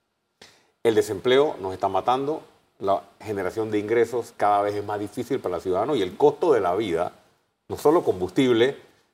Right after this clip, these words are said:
este, no solo, eh, lo que pasa con la energía y el costo de la energía,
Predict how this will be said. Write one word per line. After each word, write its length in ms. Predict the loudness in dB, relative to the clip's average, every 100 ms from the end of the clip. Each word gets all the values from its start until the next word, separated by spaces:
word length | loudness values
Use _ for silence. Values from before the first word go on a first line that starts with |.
| -6
este, 500 | -6 0 2 4 0
no 260 | -2 4 4
solo, 440 | 6 6 6 2 -6 -20 _ _
eh, 160 | 2 2
lo 120 | 2
que 60 | -2
pasa 160 | -2 -2
con 100 | -2
la 60 |
energía 560 | 0 -2 0 2 2 0 -10 _
y 80 | -4
el 120 | -4 0
costo 260 | -2 0
de 60 | -2
la 80 | -2
energía, 400 | -4 -2 -2